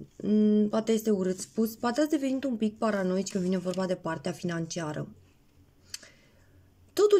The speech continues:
este ok, totul este în ordine. Pentru cei care trebuie să auziți asta, um,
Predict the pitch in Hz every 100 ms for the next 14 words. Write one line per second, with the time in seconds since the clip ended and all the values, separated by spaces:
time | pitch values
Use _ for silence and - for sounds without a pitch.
0 | 339 311 277 254 - 190 143 - 403 427
1 | 403 359 339 330 294 185 170 147 - -
2 | - 254 277 320 320 285 277 262 247 226
3 | 196 180 180 160 - - - _ _ -
4 | - 214 226 135 131 226 220